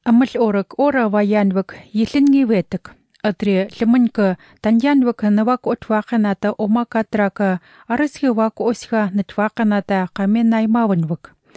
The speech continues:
Ынқын ыргынан кликву ил әті ненев наркынат, аракана пеляркынат, ынкамын қоры нур әу сеньорга вича уркыты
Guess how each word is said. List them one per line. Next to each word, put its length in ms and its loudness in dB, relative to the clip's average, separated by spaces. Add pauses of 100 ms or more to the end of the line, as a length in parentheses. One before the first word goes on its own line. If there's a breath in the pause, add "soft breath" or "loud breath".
(360 soft breath)
Ынқын 480 0
ыргынан 500 2
кликву 460 -6
ил 160 -4
әті 320 0
ненев 420 2
наркынат, 720 0 (320 soft breath)
аракана 640 0
пеляркынат, 760 -2 (180 soft breath)
ынкамын 560 0
қоры 380 2 (260 soft breath)
нур 160 0
әу 240 0
сеньорга 640 0
вича 400 -2
уркыты 540 -2